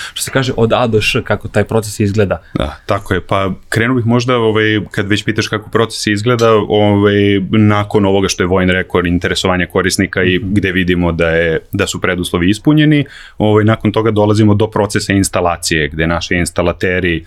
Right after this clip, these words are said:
Speaker 2: iz kompanije dolaze u dom, ovaj, budućeg korisnika i vrše instalaciju, da tak plastično kažem, optičko vlakno ulazi u stan, ovaj, gde se onda montira, montira router. E, ono što bih tom prilikom instala-,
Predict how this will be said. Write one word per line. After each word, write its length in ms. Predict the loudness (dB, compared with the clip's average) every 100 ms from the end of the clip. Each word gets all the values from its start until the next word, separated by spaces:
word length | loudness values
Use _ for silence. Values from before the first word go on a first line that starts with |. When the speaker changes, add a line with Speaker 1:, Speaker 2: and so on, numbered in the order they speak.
| -16 -4
Speaker 2:
iz 140 | -4 0
kompanije 500 | -2 0 -2 -2 0
dolaze 360 | 0 0 0
u 80 | 0
dom, 460 | 0 -2 -2 -4 -4
ovaj, 360 | -2 0 0 0
budućeg 380 | -2 -2 -6
korisnika 600 | -2 0 0 -2 -2 -2 -2 -6 -8 -10 -2
i 280 | 0 0 0
vrše 400 | 0 0 0 0
instalaciju, 760 | -2 0 0 0 0 0 0 0
da 160 | -2
tak 200 | -2 -4 -4
plastično 540 | -4 -2 -4 -4 -4
kažem, 460 | -2 0 2 0 0
optičko 420 | -2 -4 -6 -2
vlakno 400 | 0 0 -2 -2 0
ulazi 340 | 0 0 -2
u 80 | -4
stan, 440 | -4 -2 0 -2 -4 -14 -16 -2 0
ovaj, 560 | 2 2 2 2 0
gde 240 | 0 -2 -2
se 120 | 0
onda 240 | 2 2
montira, 720 | 2 2 2 0 0 0 0 0
montira 420 | 0 0 0 -2
router. 460 | 0 0 0 -2 -2 -12 -20 -14
E, 80 | -2
ono 360 | 0 2 2 0
što 140 | 0
bih 120 | 0 0
tom 220 | 0 0
prilikom 380 | -2 -2 0 0
instala-, 380 | 2 2 2